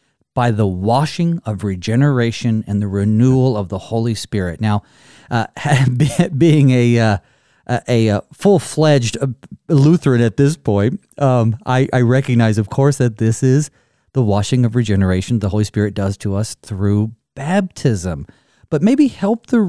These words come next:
the listeners at home if they're still sort of struggling with how baptism saves, and, and people do.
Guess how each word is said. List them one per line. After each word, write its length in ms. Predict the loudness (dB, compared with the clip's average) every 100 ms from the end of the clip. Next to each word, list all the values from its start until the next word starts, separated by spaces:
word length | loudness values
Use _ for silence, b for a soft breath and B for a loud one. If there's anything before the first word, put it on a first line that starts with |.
| -4 -8
the 240 | -2 0
listeners 380 | 2 2 2 2
at 140 | 0
home 420 | 0 2 4 2
if 120 | 0 -2
they're 100 | -4
still 280 | -2 -2
sort 180 | -2 -2
of 80 | -4
struggling 560 | -4 -4 0 0 2 2
with 260 | 0 -2 _ _ _ _
how 180 | -2 0
baptism 540 | 0 0 0 0 0
saves, 480 | 0 0 2 0 -2
and, 160 | -6
and 280 | -2 -4 -2
people 280 | -2 2 2
do. 260 | 2 0